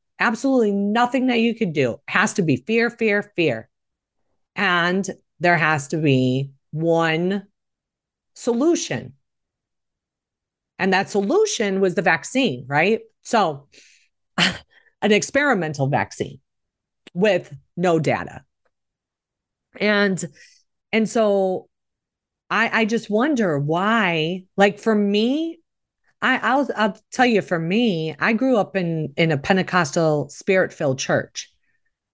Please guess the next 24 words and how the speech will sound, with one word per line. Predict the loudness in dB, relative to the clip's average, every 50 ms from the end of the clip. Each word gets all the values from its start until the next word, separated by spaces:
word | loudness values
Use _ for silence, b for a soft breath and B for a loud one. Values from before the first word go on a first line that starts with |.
| -4
My | 0 0 0
preacher, | 0 0 0 0 0 0 0 0 2 2 2 2 0
Sister | 0 0 -2 -2 -2 -2 -4
Kelly, | -4 0 0 2 2 2 0
she | 0 0 0 0
spoke | 2 2 2 2 2 0
on | 0 0 2
end | 0 0 0
times | -2 -2 -2 -2 -2 -2
prophecy | 0 2 2 2 2 2 -2 -2 0 2 2 2 2 0 -2 -6 _ _ _ _ _ _ _ _ _ _ _ _ -4
all | 0 0 2 2 2 2 2 0 -2 -6 -12 _ _ _ _
the | 2 2 2
time. | 2 2 0 0 0 -2 -6 -10 -18 _ _ _ b b b b b b b b b
And | -2 0 2 2
as | 2 2 2
a | 0
little | 0 2 2 0 0 -2
girl, | 0 0 0 2 2 2 2 0 -2 -2
I | -2 0 0 2 0 0
went | 0 0 0 0 0 -2 -4 -6 -8 _ _ _ _ _ -4 -4
at | -4 -4 -4 -8 -12
s-, | -12 -10 -6 0
Wednesday | 0 2 2 2 0 0 -2 -2 -2
night, | -2 -2 0 0 0 -2 -2 -4 _